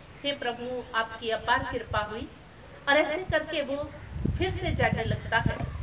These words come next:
और वो पर्स लेकर के वहाँ से चला जाता है। उसके तुरंत पश्चात एक नाविक, जिसको जल्द ही अपनी यात्रा पर वापस लौटना है, वो वहाँ आते हैं, प्रा-, परमात्मा से प्रार्थना करते हैं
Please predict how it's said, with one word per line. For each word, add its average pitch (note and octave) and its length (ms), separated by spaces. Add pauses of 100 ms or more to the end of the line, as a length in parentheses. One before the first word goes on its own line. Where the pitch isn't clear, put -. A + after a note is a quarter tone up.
(320)
और B3 100
वो C4 120
पर्स B3+ 340
लेकर A3+ 280
के A3+ 180
वहाँ A3 240
से - 220
चला G3 220
जाता F#3+ 380
है। G#3+ 240 (500)
उसके G4 260
तुरंत F#4+ 560
पश्चात G#3+ 800
एक B3+ 160
नाविक, G#3 380 (440)
जिसको C4+ 380
जल्द C4 480
ही E4+ 200
अपनी B3+ 320
यात्रा G#3+ 320
पर - 200
वापस - 400
लौटना A3 400
है, - 380 (300)
वो B3 180
वहाँ D4 360
आते A3+ 400
हैं, F#3+ 200 (380)
प्रा-, A3+ 400 (320)
परमात्मा A3+ 480
से D4+ 140
प्रार्थना B3 540
करते B3 340
हैं F#3 260